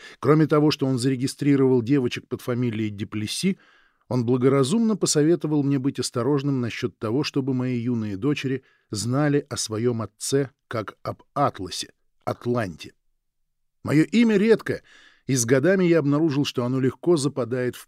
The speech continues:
память. Безопасность семьи является моим высшим приоритетом, и хотя Эззу по-прежнему таится в своем афинском поместье, я готов предпринимать любые меры для сохранения нашей анонимности.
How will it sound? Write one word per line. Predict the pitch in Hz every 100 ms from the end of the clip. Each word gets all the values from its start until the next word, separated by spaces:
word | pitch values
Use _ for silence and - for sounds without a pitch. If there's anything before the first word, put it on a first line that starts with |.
| _
память. | 101 82 78 - - _ _ _ _ _ 90
Безопасность | 90 - 156 151 147
семьи | - 139 131 165
является | 143 104 117 131 131 120
моим | 120 123
высшим | 113 139 - 135 123
приоритетом, | 120 123 127 120 165 170 92 - - -
и | 123
хотя | 139 131 147 160 -
Эззу | 180 165 117 98
по-прежнему | 90 104 139 151 120 123 110
таится | 120 123 127 -
в | -
своем | 101 117 120
афинском | 113 - 123 107 - 98
поместье, | 98 104 147 - 165 - - _ _ _ _
я | - 151
готов | 180 190 -
предпринимать | 170 - 165 165 170 156
любые | 139 139 160 202 180
меры | 143 147 147
для | 127 123
сохранения | - 120 113 107 131 120
нашей | 101 104 - 107 85 _
анонимности. | - 107 107 95 80 69 - -